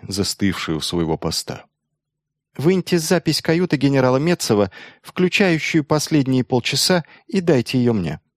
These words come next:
Начните новую. Нет, не проигрывайте её". Она положила диск в нагрудный карман и аккуратно запечатала клапан. "Поместите этого в четырнадцатую камеру".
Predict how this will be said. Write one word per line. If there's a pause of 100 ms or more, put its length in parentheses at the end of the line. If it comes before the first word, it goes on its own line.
(320)
Начните
новую. (400)
Нет,
не
проигрывайте
её". (460)
Она
положила
диск
в
нагрудный
карман (340)
и
аккуратно
запечатала
клапан. (1000)
"Поместите
этого
в
четырнадцатую
камеру".